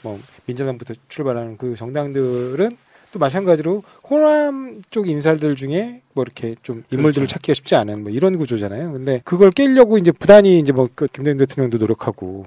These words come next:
Speaker 1: 특히 이제 노무현 대통령도 굉장히 많이 노력해서 노무현 대통령 때는 일정 부분 성과도 있었죠. 근데 그런 부분들로 사람들을 참 이렇게 구성하기가 쉽지 않음에도 불구하고 그걸 계속 발굴해내야 되는데 이번에 뭐, 그죠? 저기, 그, 뭐, 뭐, 유-, 제가 지금 입에 잘 안 붙어 있는데 윤석열 대통령, 그죠?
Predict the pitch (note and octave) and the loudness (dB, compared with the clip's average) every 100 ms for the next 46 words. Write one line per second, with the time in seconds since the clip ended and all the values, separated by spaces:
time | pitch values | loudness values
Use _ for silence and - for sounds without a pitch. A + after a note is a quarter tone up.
0 | - - D3 C3 A#2+ C#3+ C#3 - B2 A2 | -18 -16 -8 -2 0 2 0 -4 -6 -8
1 | - C3+ F#3 C#3+ A#2 G#2+ G#2+ B2+ C3 C#3 | -6 2 2 2 -2 -4 -8 -10 -4 0
2 | G3+ F#3+ - F3 D#3+ D#3+ D#3 D3 D3 G3 | 2 0 0 -4 -2 -4 -4 -4 -2 0
3 | F3 E3 A#3+ B3 F#3 A#2 C3+ - A2+ A#2 | 0 0 2 4 2 0 -4 -4 -4 -6
4 | A2 A#2+ A#2+ A2+ A#2 _ _ _ - A3+ | -12 -14 -8 -8 -10 _ _ _ 6 6
5 | A#3+ A3+ G#3+ F#3+ F3+ E3+ E3 D#3+ D#3+ A3 | 6 4 4 8 10 10 8 6 4 4
6 | D4 C#4+ C4 G#3 G3 F3 D#3+ C3+ C3+ A#2+ | 4 4 4 2 0 -4 -6 -6 -4 -4
7 | D#3+ F#3+ G3+ E3+ D#3+ - D4 D#3+ D#3+ F3 | 0 2 2 0 -2 0 2 4 2 0
8 | D3 C3+ B2+ B2 D#3 C3 G#2 _ - F3 | -2 -2 0 2 0 -4 -6 _ -6 -2
9 | G3 F#3+ - D3+ A#3 G3+ D#3+ C#3 C3+ F#3 | -2 0 0 0 2 4 4 2 -2 -2
10 | D#3 F2+ - _ _ - D#3+ E3 C#3+ B2 | -4 -6 -14 _ _ -4 0 0 0 -4
11 | C3 _ - A#2 D3 - G2+ G2 G2+ - | -6 _ -14 -12 -12 -12 -10 -10 -12 -18
12 | _ - A2+ - _ _ G#2+ G2 - - | _ -6 -6 -8 _ _ -2 -2 -6 -14
13 | - D#3+ _ D3 G#2+ G2+ B2 C3 B2+ C#3+ | -14 -16 _ -8 -6 -6 -6 -2 0 0
14 | D3+ B2+ D#3+ A3+ - E3 A#2 C3 D3+ C3+ | -2 -4 2 4 6 4 4 2 0 -2
15 | A2 D#3+ B2 D#3+ A3+ G#3+ E3 A#2 A#2+ C3+ | 0 -2 -2 -2 -2 2 0 0 -6 -8
16 | G#2 G#2+ E3 - - | -10 -10 -14 -18 -18